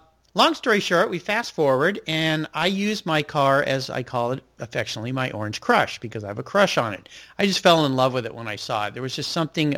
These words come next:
about it that spoke to me. And I got this call from a guy who follows me, my podcast,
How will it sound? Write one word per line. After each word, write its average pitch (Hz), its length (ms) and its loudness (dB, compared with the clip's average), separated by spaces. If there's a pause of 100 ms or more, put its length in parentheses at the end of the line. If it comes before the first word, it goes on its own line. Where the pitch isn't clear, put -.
about 120 380 0
it 120 160 -8
that 117 120 -8
spoke 113 380 -6
to 120 100 -8
me. 110 320 -6 (720)
And 202 540 6 (100)
I 185 140 0
got 247 240 0
this 247 160 -2
call 311 280 0
from 180 180 2
a 135 40 2
guy 107 340 0
who 147 180 -2
follows 139 480 0
me, 120 420 -2
my 139 140 2
podcast, 120 680 -4